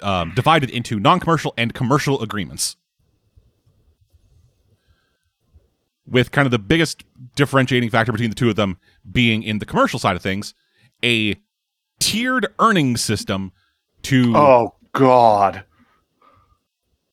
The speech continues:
Speaker 1: Yeah, to basically just say, "Hey, here is," if you're earning, it, it, it divides it up into, like, three different levels of earning money,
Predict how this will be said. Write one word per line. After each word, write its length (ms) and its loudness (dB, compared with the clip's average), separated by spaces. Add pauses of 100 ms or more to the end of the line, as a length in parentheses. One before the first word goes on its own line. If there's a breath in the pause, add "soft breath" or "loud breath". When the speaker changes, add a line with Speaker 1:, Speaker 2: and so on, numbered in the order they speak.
(1300)
Speaker 1:
Yeah, 200 2
to 120 -6
basically 320 0
just 160 -4
say, 160 2
"Hey, 200 0
here 240 -2
is," 400 -2 (1800)
if 140 0
you're 100 4
earning, 380 2
it, 180 -6
it, 120 -6 (120)
it 500 -4
divides 280 0
it 20 4
up 80 2
into, 100 -4
like, 160 0
three 240 -2
different 340 0
levels 360 0
of 180 -4
earning 280 -4
money, 340 -6